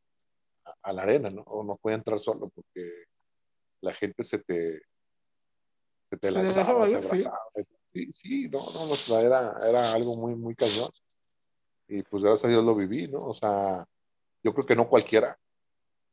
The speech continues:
Speaker 1: no cualquiera, eh, pero sí el elegido, el elegido sí, sí lo vivió y, y, y no, me, me, me quedo con, con, con esos, con esos, este,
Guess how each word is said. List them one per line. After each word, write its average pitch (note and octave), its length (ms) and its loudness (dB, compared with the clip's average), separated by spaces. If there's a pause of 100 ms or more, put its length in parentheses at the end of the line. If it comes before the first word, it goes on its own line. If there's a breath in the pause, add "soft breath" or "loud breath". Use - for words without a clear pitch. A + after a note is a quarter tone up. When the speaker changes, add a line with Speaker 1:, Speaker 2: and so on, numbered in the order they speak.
(120)
Speaker 1:
no F#2+ 80 -10
cualquiera, G#2+ 580 0
eh, F#2 340 -12
pero F2+ 240 -6
sí G2 120 -4
el G2+ 100 0
elegido, G2 720 -2
el F#2 100 -6
elegido F2+ 360 -6
sí, F#2 360 -8
sí - 160 -10
lo G#2+ 100 -2
vivió G2+ 460 0
y, F2 120 -4 (880)
y, F2 400 -8
y - 300 -16
no, G2+ 160 -2 (840)
me, F2 120 -20 (100)
me, F2 160 -12 (100)
me F2+ 140 -14
quedo A2 220 2
con, G2+ 180 -2
con, F#2 180 -6
con F2+ 80 -8
esos, F2+ 500 -6
con F2+ 200 -12
esos, F#2+ 320 -8
este, - 260 -10